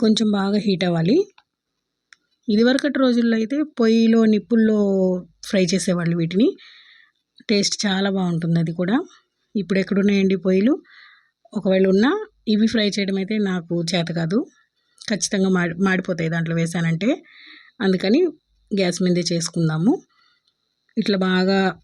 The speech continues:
ఉబ్బినట్టు ఉబ్బుతాయి కదా, అప్పుడు అవి ఫ్రై అయినట్టు. ఇవి పక్కన పెట్టేసి చల్లారనిద్దాం వీటిని. ఈలోపు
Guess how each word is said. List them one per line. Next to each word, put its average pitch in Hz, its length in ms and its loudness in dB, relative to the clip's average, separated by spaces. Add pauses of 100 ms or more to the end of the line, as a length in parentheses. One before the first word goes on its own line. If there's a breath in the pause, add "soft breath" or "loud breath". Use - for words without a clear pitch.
(100)
ఉబ్బినట్టు 190 480 0
ఉబ్బుతాయి 185 340 -2
కదా, 226 100 -2 (100)
అప్పుడు 202 240 0
అవి 180 160 0
ఫ్రై 175 160 0 (100)
అయినట్టు. 170 340 -2 (1300)
ఇవి 226 220 4
పక్కన 233 280 2
పెట్టేసి 220 320 -2 (120)
చల్లారనిద్దాం 190 640 0
వీటిని. 220 280 2 (800 soft breath)
ఈలోపు 202 320 0